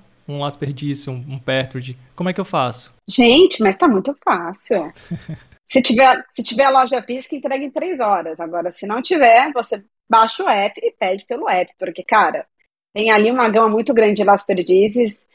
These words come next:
Speaker 2: É, a gente tem Partridge, a gente tem, é, branco, tinto, rosé. Tem, tem de todos os estilos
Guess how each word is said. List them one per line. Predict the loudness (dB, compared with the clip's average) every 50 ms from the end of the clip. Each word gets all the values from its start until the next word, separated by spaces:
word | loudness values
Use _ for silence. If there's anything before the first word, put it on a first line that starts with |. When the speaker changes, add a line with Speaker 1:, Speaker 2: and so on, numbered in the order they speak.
| _ _ _ _ 0
Speaker 2:
É, | 2
a | 2
gente | 2 0 -2 0
tem | 0 0 0
Partridge, | 0 2 2 2 4 4 2 2 2 0 0 2 2
a | 2
gente | 2 0 0 0
tem, | 0 2 4 4 4 2 0 -4 _ _ _ _ _ _
é, | 2 4 6 6 4
branco, | 4 4 4 6 6 6 4 2 0 -2 -2 -2
tinto, | -2 -4 -4 -4 -4 -4 -2 -2 -2
rosé. | 0 0 0 -2 -2 -2 -2 0 0 0 0 -2 -2 -4
Tem, | -4 -2 -2 -2 -4 -2
tem | -2 0 0 0
de | -2 -2 2
todos | 4 4 4 4 0
os | -8 -8
estilos | -10 -12 -10 -6 -2 -2 0 0 -2 -4 -6 -8